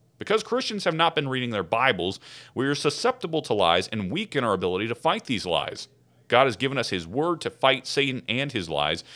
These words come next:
and we need to recover all of God, his word, its serrated edge, and all. So mark your calendars for October sixth through the eighth as we fight, laugh, and feast with fellowship, beer and psalms, our amazing lineup of speakers, hanging out with our awesome vendors, meeting new friends,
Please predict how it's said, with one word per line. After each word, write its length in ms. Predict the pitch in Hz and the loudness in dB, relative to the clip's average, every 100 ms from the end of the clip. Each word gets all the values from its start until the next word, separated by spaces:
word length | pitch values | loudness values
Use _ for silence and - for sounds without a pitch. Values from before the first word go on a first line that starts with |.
| - - | -20 -4
and 120 | 92 | -2
we 100 | 147 | 0
need 140 | 220 196 | -2 -2
to 60 | |
recover 400 | 160 151 156 139 135 | -2 4 4 4 4
all 300 | 139 156 170 | 4 4 2
of 120 | 127 | 0
God, 400 | 113 98 104 107 | 0 4 2 0
his 240 | - 92 80 | -8 -8 -6
word, 380 | 101 165 190 - | 0 2 2 -2
its 180 | 90 - | -6 -4
serrated 460 | 101 101 151 170 - | -2 2 2 2 2
edge, 340 | 104 104 - _ - | 2 0 -6 _ -2
and 300 | 87 85 - - | 0 0 -4 -4
all. 380 | 85 73 - _ - - - | -2 -2 -6 _ -20 -20 -12
So 160 | - 117 | 2 6
mark 240 | 262 285 | 6 4
your 80 | 240 | 2
calendars 420 | 190 139 92 78 | 2 4 2 -2
for 180 | - 110 | 2 4
October 320 | 120 127 110 | 4 2 0
sixth 320 | 95 131 123 | 0 -2 -2
through 160 | - 117 | -2 -2
the 140 | 101 | 0
eighth 220 | 110 123 92 | 0 -2 -4
as 100 | 82 | -6
we 160 | 151 | -8
fight, 480 | - - 156 165 - | -8 -2 -2 -2 -4
laugh, 380 | 110 123 123 - | 0 2 0 -2
and 140 | 82 | -14
feast 420 | - 139 147 147 - | -6 -4 -4 -6 -10
with 160 | - - | -10 -2
fellowship, 580 | 151 160 151 - 147 - - - | 4 4 4 0 -2 -4 -18 -4
beer 240 | 208 185 | 0 2
and 100 | 135 | 0
psalms, 400 | - 113 113 113 113 | 0 0 0 -2 0
our 100 | 104 | 0
amazing 380 | 143 190 143 | 0 -4 -4
lineup 260 | 117 104 87 | 0 -2 -2
of 100 | 80 | -8
speakers, 540 | - 160 151 143 127 - - - - | -6 -4 -2 -2 -4 -6 -20 -12 -2
hanging 300 | 226 185 143 | 0 2 2
out 120 | 104 | 2
with 140 | 92 | 2
our 100 | 95 | 4
awesome 320 | 92 87 78 | 4 0 -6
vendors, 480 | 80 151 196 180 160 | 0 0 2 -2 -2
meeting 360 | 143 208 165 113 | -4 -2 -2 -2
new 120 | 80 | -6
friends, 520 | - 156 165 165 156 | -4 0 0 0 -6